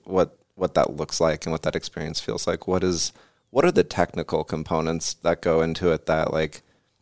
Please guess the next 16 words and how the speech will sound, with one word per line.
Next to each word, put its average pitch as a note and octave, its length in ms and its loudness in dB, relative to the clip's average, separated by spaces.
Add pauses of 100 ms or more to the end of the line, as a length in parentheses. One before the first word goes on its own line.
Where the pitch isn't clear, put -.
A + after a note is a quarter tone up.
(540)
Google F2+ 400 4
is E2 140 0
looking E2+ 260 -2
for D#2+ 380 0
to - 260 -8
say, D#2+ 420 0
"Yes, - 520 -6
this F2+ 220 2
is D2 260 -2
a D#2+ 40 -4
mobile D2+ 300 -6
friendly - 520 -8 (580)
or E2+ 120 0
mobile D2+ 340 -2
ready - 340 -4
website"? - 400 -8